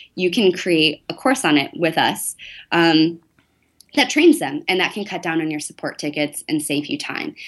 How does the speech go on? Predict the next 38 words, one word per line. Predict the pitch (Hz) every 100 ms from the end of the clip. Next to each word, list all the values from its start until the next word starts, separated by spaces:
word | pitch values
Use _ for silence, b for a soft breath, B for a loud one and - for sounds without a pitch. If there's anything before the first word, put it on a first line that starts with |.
| B -
Uh, | 165 165 170
maybe | 214 220
there's | 233 226
something | 208 214 180
else | 180 -
you | 160
need | 156 147
them | 147
to | 147
learn. | 147 143 143
Maybe | 160 170
you | 175 175
just | 160 -
wanna | 170 143
enhance | 147 - 151 147
their | 143
experience. | - - 156 147 - 101 - B B B _ _ _
Think | - 320
about | 262 208 -
that, | 185 - _
right? | - 175 180 -
Um, | 170 170 160 156 _ _ _ _
because | - 226 233 214
courses | - 240 240 226 170
d-, | 170 - _
are | 165 170
pretty | - 156
easy | - 165
to | 170
make | 151 -
money. | 220 233 214
They | 196 160
are | - 160
really | 160 151
great | 160 156 -
for | - 147
internal | 147 147 - 147
training. | 143 - 160 160 156 160